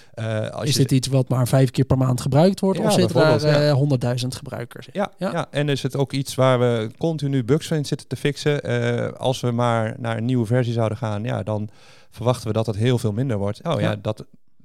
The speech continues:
Speaker 1: levert automatisch weer meer tijd op voor, eh, wel nieuwe features toevoegen, bijvoorbeeld. Hè? Dus, eh, ehm, ja, dus dat, hè, de, de, dus de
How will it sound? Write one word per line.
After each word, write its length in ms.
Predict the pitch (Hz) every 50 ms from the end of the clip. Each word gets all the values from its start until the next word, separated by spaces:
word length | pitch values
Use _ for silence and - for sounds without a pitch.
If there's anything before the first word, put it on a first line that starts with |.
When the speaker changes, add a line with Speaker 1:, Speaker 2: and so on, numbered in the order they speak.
| - 113
Speaker 1:
levert 260 | 107 110 113 110 - 101
automatisch 420 | 104 - 123 113 113 110 - 98
weer 100 | 107 107
meer 180 | 107 107 107 -
tijd 260 | - 123 117 110 -
op 180 | 107 - -
voor, 360 | - 117 104 104 101 104 104 107 - -
eh, 100 | - 107 107 113 117 - - - - - - -
wel 200 | 101 104 110 117
nieuwe 240 | 123 123 131 131
features 340 | - - 143 - - 143 -
toevoegen, 380 | - 135 - 143 123 - 151 - -
bijvoorbeeld. 360 | - 123 113 117 123 143 - -
Hè? 120 | - 135 147
Dus, 180 | 135 117 - -
eh, 240 | 113 107 107 107 113 113 - - - - - - - - - - - - - -
ehm, 380 | - - 135 131 131 127 139 135 -
ja, 140 | 131 117 95
dus 140 | 110 113 -
dat, 200 | 131 156 - -
hè, 120 | 151 151
de, 140 | 147 135 117
de, 180 | 117 117 127 123
dus 240 | 123 117 - - -
de 140 | - 113